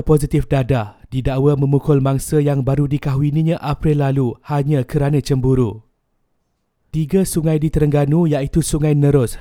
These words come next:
Sungai Caluk dan Sungai Telemong, melebihi paras bahaya, manakala empat lagi pada paras amaran. Kemaman dan Dungun dalam pada itu jadi daerah terbaru dilanda banjir di Terengganu, menjadikan jumlah mangsa yang dipindahkan ke pusat penempatan sementara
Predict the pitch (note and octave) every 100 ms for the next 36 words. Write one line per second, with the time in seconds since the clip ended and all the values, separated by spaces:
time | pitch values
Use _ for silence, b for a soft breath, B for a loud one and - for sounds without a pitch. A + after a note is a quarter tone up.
0 | - D3+ C#3+ C#3 - C#3 D3 C3+ C#3+ C#3
1 | - D#3 D#3 D#3+ D#3 D#3+ C3+ A2+ B2+ D#3
2 | D#3 D#3+ D#3+ D3+ D3+ C#3+ - C#3 C#3 C3
3 | A2 A#2+ C#3 C3+ C3+ C#3+ D3+ D#3+ D3+ E3
4 | D3 C#3 C3 C3 - C#3 C#3+ C#3 C3+ -
5 | D3+ C#3 C#3 C#3 G2+ G2+ - _ _ _
6 | _ - C#3 C3 C3+ C#3 C3+ C3 B2+ C#3
7 | D3+ C#3 C#3 C3+ C#3 C3 B2+ E3+ D3+ D3
8 | D#3+ D#3 D3+ D3+ E3 D3+ D#3 D#3 D3 D3
9 | C#3+ D3 C#3+ C#3 D3+ C#3+ C#3+ C#3+ C#3+ C3+
10 | C3 B2 G#2 - - B2+ C#3 C3+ C#3+ D3+
11 | C#3 C3+ C#3 C3+ C3+ C3 - D3 C#3+ C3+
12 | C3 C#3 C#3 - D3+ D3 D#3 D#3+ - D3
13 | - D3 D#3 C#3+ D3+ - D3+ C#3 C#3 C#3
14 | A#2 G#2+